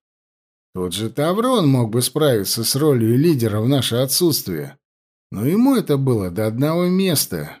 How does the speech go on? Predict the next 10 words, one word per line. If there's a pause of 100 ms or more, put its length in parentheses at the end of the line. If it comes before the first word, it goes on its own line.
Все
маги,
тем
более
темные,
повернуты
на
своем
искусстве
волжбы.